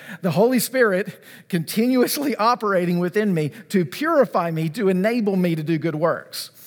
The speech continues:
This is also the truth of the Scripture. And we have been called, Ephesians two eight nine, "For by grace you've been saved through faith." But ten,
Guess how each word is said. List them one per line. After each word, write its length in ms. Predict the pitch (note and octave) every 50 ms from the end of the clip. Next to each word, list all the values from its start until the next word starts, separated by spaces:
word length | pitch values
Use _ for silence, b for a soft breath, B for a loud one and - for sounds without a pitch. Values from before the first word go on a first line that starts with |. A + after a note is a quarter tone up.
| B B B B B B
This 300 | - D#3 G#3 C#4 C#4 -
is 140 | A3+ F3+ -
also 540 | - - G#3+ A#3 C4+ D#4 A#3 - G#3 F3 D#3
the 120 | C#3 D#3+
truth 280 | - - F3 F3 - F#3
of 80 | E3
the 80 | D3+ D#3
Scripture. 420 | - - C4 G3 - - - - - _ _ _ _ _ _ _ _ _ _ _ _ _ - -
And 100 | D#3+ D#3
we 140 | C#3+ F#3+ G#3+
have 140 | A3 G3 E3+
been 180 | G3 F#3 E3+
called, 360 | - - A#3 B3 A#3 G3 F3+ C#3+
Ephesians 360 | - G#3+ G#3+ G3 G#3 F3+ -
two 160 | - G#3+ G3+
eight 100 | F3+ F3
nine, 300 | E3 E3+ F#3+ F#3+ E3+ D3
"For 100 | - E3
by 140 | D#3 D#3 D3
grace 320 | C3 E3 F#3 G3+ F3+ -
you've 100 | F#3 D3+
been 140 | C#3+ D3 C#3+
saved 240 | - F3 D#3+ D3+ -
through 100 | D#3+ C#3+
faith." 500 | - - A3 G#3 D3+ B2 A#2 A#2 - - B B B B B B B
But 180 | B F3+ E3+ E3
ten, 540 | - - - D#4 C4 E3+ C3+ C3 D3 D#3